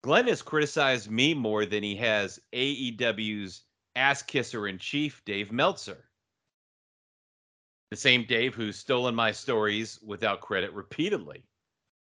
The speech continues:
Dave has been it on, Dave has been on Keeping It One hundred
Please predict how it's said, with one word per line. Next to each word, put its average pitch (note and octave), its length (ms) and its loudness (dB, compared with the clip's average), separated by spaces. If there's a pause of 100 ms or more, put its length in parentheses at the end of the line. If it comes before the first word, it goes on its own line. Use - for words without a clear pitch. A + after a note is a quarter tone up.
(440)
Dave C4 320 4
has D#3 180 4
been A2+ 240 6
it G2 100 0
on, F2+ 320 0 (1200)
Dave G#3 340 6
has A#2 220 0
been G2+ 240 2
on F#2+ 220 0
Keeping G#3 380 -2
It B2 120 -6
One A#2 200 -2
hundred G#2 500 -2